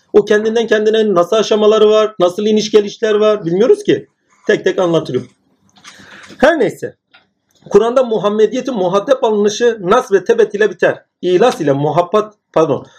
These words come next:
muhatap alınan mertebe Muhammediyetten yükselilen Ahmediyettir.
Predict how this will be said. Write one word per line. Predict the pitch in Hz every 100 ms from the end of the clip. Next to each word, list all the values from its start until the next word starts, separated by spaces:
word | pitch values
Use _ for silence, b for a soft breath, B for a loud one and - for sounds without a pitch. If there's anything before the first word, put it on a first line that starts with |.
| B
muhatap | 156 160 175 254 247
alınan | 151 156 233 -
mertebe | 156 170 165 226
Muhammediyetten | 208 165 165 180 170 180 180 233
yükselilen | 208 - 180 190 240
Ahmediyettir. | 170 151 160 156 190 - 123 -